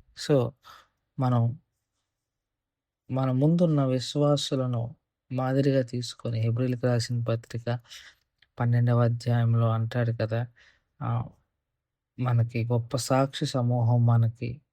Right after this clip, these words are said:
ఉన్నప్పుడు, మేఘం వలె మనల్ని కమ్ముకున్నప్పుడు వారిని పోలి నడుచుకోవటం మనకి క్షేమం. ఇక చివరిదిగా, ఆఖరిదిగా శ్రమలు.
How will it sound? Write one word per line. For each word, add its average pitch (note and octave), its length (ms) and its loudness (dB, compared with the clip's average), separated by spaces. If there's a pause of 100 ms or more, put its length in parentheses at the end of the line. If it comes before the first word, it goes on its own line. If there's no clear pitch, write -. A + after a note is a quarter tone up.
(640)
ఉన్నప్పుడు, B2 580 -2
మేఘం B2 460 0
వలె A#2+ 360 0 (540)
మనల్ని A#2+ 300 0
కమ్ముకున్నప్పుడు B2 880 -2
వారిని A#2+ 540 0
పోలి C3 320 0
నడుచుకోవటం B2+ 840 -4
మనకి A#2+ 320 -4
క్షేమం. A#2 560 -2 (1000)
ఇక A#2+ 180 -2
చివరిదిగా, B2+ 560 2
ఆఖరిదిగా B2 800 0 (360)
శ్రమలు. C3+ 640 0